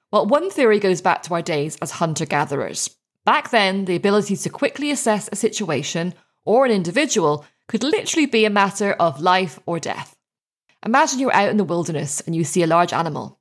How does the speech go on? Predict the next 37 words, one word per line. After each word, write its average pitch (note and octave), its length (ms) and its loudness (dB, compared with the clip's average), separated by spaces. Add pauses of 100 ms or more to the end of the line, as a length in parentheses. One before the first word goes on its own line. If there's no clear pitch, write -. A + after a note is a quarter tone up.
(160)
Is E3 160 0
it - 120 2
a A#3+ 40 2
threat D#3+ 360 -2
or F#3 100 0
not? A#3 460 0 (320)
Your A3 100 4
survival A3 540 4
depends F#3 480 -2
on E3+ 100 0
making D#3+ 320 -2
a D#3 40 -2
quick, - 440 -2
accurate - 420 -2
judgment. D3+ 600 -6 (420)
The F#3+ 80 2
brain A3 320 2
has C4 140 2
carried F#3+ 380 2
this F3 140 -4 (120)
ability F#3 500 2
for D3+ 180 -2
rapid E3+ 300 -2
assessment G3 640 -2
into F3+ 220 -2
the G3 80 -2
modern D3+ 260 -2
age, G3+ 400 2 (400)
even D4+ 240 2
if E4+ 80 -2
the E4+ 100 2
stakes - 480 0
are G#3 120 4
generally D#3 560 0
not D3 220 0
as C3 100 -6
high. E3 380 0